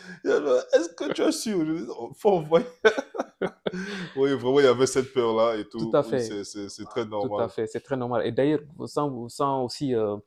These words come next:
Speaker 2: dire, euh, en fait, j'avais l'entourage. Il y a mon
Speaker 1: Mm.
Speaker 2: petit frère que je salue au passage,
Speaker 1: Mm.
Speaker 2: qui est prêtre, qui m'a beaucoup soutenu.
Speaker 1: Ouais.
Speaker 2: Il y a beaucoup de personnes, des
Speaker 1: Mm.
Speaker 2: amis, je salue au passage aussi,
Speaker 1: Mm.
Speaker 2: des médecins, des clients qui sont devenus des frères.
Speaker 1: Oui.
Speaker 2: Et aussi, euh,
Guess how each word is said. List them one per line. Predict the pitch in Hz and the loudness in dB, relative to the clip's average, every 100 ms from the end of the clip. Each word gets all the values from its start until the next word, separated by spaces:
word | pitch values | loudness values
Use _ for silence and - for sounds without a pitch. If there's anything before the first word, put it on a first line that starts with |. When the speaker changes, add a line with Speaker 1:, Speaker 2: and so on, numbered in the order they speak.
| - - - - _ - | -12 -8 -8 -10 _ -10
Speaker 2:
dire, | 117 131 120 | -4 -2 2
euh, | 107 98 90 _ - | 2 0 -4 _ -10
en | 117 | -6
fait, | 151 | -6
j'avais | - 123 143 | -2 0 0
l'entourage. | 123 117 110 190 214 - | -2 -4 -2 -2 -4 -8
Il | 113 | -6
y | |
a | 120 | -6
mon | 113 | -6
Speaker 1:
Mm. | - | -10
Speaker 2:
petit | 117 | -6
frère | 120 117 | -4 -4
que | 110 | -4
je | 110 | -6
salue | 117 101 | -6 -6
au | 92 | -6
passage, | 92 127 254 453 _ | -8 -4 -2 -4 _
Speaker 1:
Mm. | 107 98 92 _ | -20 -20 -20 _
Speaker 2:
qui | - | -8
est | 104 | -8
prêtre, | - 170 | -4 -6
qui | - | -6
m'a | 107 98 | -8 -8
beaucoup | 101 - 104 95 - | -10 -10 -8 -8 -12
soutenu. | - - 104 247 _ - | -14 -12 -10 -10 _ -20
Speaker 1:
Ouais. | 104 - - | -20 -18 -10
Speaker 2:
Il | |
y | |
a | 92 90 - _ - | -8 -8 -12 _ -18
beaucoup | 92 107 _ | -14 -14 _
de | |
personnes, | 113 - 139 339 254 | -8 -6 -6 -6 -10
des | 117 98 98 | -10 -8 -6
Speaker 1:
Mm. | |
Speaker 2:
amis, | 107 175 247 _ _ - | -4 -6 -8 _ _ -16
je | 95 101 _ | -12 -12 _
salue | - - 117 | -14 -8 -6
au | 104 | -4
passage | 104 110 107 | -4 -2 -4
aussi, | 95 - 208 _ 123 | -4 -10 -14 _ -20
Speaker 1:
Mm. | 107 92 | -20 -12
Speaker 2:
des | 104 | -8
médecins, | 101 101 143 | -8 -8 -8
des | 117 90 | -8 -8
clients | 104 135 294 _ | -8 -8 -8 _
qui | 214 | -12
sont | 104 | -8
devenus | 101 107 101 | -8 -6 -6
des | 95 | -8
frères. | - 196 269 _ - | -8 -8 -8 _ -20
Speaker 1:
Oui. | 107 _ _ | -20 _ _
Speaker 2:
Et | 110 | -8
aussi, | 107 - 120 110 | -8 -8 -6 -2
euh, | 101 98 92 | -2 -2 -4